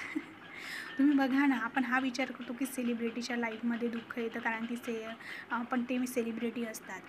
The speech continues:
पण त्यांचे हसू नाही गळत, गळतातच. मग त्यांचं जेवढे फेमस,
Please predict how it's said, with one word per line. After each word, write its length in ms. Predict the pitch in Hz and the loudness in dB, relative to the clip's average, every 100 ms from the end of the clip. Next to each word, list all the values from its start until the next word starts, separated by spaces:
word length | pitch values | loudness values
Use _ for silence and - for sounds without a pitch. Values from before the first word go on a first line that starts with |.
| - - | -10 -4
पण 60 | |
त्यांचे 320 | 285 247 240 302 | 0 0 0 -2
हसू 260 | 302 - | -2 4
नाही 260 | 320 311 330 | 4 4 0
गळत, 360 | 254 - - - - - - 226 | -2 -4 -12 -14 -16 -16 -14 -10
गळतातच. 760 | 226 - 381 285 - - - - - - - | -8 -6 -4 -4 -8 -10 -12 -12 -16 -6 0
मग 140 | 262 269 - - - | 0 0 -10 -4 2
त्यांचं 420 | 233 240 240 320 | 4 4 4 4
जेवढे 360 | 269 233 233 311 | 4 4 2 2
फेमस, 580 | 277 294 285 277 - | 2 6 6 4 -4